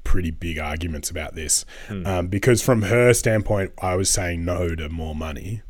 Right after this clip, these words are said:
Speaker 1: But whereas actually what I was doing was saying no to someone who didn't fit with the culture that we were aiming for.
Speaker 2: Mm-hmm.
Speaker 1: Uh, I, she learned her lesson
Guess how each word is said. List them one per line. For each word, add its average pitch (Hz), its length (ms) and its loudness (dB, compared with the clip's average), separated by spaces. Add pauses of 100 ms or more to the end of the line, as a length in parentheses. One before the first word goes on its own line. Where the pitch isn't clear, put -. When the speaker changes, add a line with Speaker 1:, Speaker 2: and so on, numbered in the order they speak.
(920)
Speaker 1:
But 113 280 4
whereas 117 320 10
actually 139 320 6
what 117 140 8
I 110 60 6
was 101 120 2
doing 104 240 2
was 92 100 0
saying 95 240 2
no 101 220 4
to 92 100 2
someone 92 300 0
who 92 80 -2
didn't 90 180 -2
fit 98 240 -4
with 87 160 -6
the - 80 -6
culture 87 320 -4
that 80 160 -4
we 78 240 -6
were 78 380 -8
aiming 90 320 -2
for. 69 340 -10 (220)
Speaker 2:
Mm-hmm. 98 240 -6 (640)
Speaker 1:
Uh, 90 480 -2 (580)
I, 107 380 2
she 139 280 6
learned 120 280 6
her 110 180 6
lesson 131 500 4